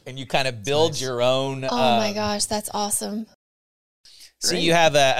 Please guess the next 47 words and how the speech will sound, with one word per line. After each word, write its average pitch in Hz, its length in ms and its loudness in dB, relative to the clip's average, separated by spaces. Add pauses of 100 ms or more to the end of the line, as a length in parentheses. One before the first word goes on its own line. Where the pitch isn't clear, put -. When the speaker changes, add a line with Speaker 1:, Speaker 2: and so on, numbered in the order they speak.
Speaker 1:
a 127 40 4
U 151 280 2
S 160 240 6
conquering 170 580 0
map 165 320 0
back 160 240 2
behind 165 380 0
you? 175 140 0
Speaker 4:
<laughs> - 20 2
Speaker 2:
I 220 360 4
know, 160 200 2
right? 151 360 0
Speaker 4:
You 151 120 0
know, 160 80 2
I 143 160 0
do. 151 340 -4
I, 113 180 -2
I 120 140 0
actually 135 360 -4
moved 123 260 -4
into 120 340 0
my 110 180 2
dad's 110 300 0
office 120 280 0
for 117 100 -6
a - 20 0
little 110 80 -2
more 113 100 2
privacy, 110 720 0
and 110 100 -4
he 131 160 0
had, 127 160 2
like, 110 180 0
some 104 220 -4
golf 101 360 0
painting 117 400 0
or 101 120 2
picture 123 360 -4
up - 100 -2
there 113 180 4
that 107 60 2
was 104 100 -4
all 104 140 2
glossy. 104 480 0
I 110 60 -2
thought, - 280 -4
"That's, - 240 -16